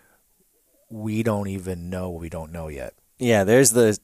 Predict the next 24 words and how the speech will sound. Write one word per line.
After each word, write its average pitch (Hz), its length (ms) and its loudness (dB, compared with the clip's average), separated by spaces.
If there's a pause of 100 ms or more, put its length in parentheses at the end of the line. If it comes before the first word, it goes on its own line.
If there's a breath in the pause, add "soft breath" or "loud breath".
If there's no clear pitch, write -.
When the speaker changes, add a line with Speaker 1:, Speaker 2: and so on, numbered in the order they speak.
Speaker 2:
you 101 120 -8
know, 107 60 -6
million 117 240 4
dollar 104 180 4
question 117 400 4
that 95 140 -2
we 95 80 -6
get 127 200 2
to 110 100 0
is, 95 200 2 (580 loud breath)
is 101 220 -4
where 110 180 2
to 95 60 0
start. 120 480 2 (280)
But 127 280 6 (420)
yeah, 123 300 8
as, 127 280 6
as 139 200 8
you 135 60 6
were 127 80 6
saying, 123 460 8
I 107 120 2
think 117 280 0
that 107 280 6